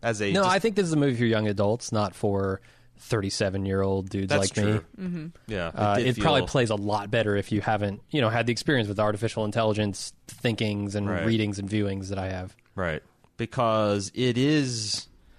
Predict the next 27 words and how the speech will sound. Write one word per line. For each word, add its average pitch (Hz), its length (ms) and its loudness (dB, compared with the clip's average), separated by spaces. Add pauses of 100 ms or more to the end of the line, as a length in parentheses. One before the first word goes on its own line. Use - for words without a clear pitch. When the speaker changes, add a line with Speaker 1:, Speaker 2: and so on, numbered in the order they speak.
(800)
Speaker 1:
uh, 107 140 -4 (260)
it 123 160 -2
does 180 240 0
have 143 240 0
a 117 60 2
lot 110 260 2
of, 98 140 0
like, 98 240 0
re-, 95 200 0
you 104 100 0
know, 98 100 2
like 95 160 0
I, 98 60 0
I 95 300 -2
said, 127 200 2
it, 92 180 0
it 98 160 -2
gets 123 240 -4
you 123 180 0
to 117 140 -6
where 110 240 0
you're 92 460 -2
ready 101 480 -2
to 92 140 -4
ask 107 340 -4
these 85 180 -8
questions. 80 920 -8